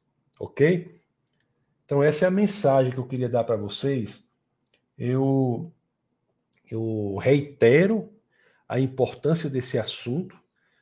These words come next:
Talvez, é, alguns de vocês estejam achando aqui que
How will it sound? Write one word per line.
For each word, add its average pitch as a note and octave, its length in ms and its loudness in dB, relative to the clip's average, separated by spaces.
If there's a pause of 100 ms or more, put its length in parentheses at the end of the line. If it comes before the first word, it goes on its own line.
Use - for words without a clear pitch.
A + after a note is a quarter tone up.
(120)
Talvez, A2+ 800 -4 (340)
é, G#2+ 160 -6
alguns G#2+ 320 0
de A2+ 60 -8
vocês A#2+ 360 0
estejam A#2 460 -4
achando A2+ 600 -4
aqui G#2+ 380 -8
que G#2 540 -6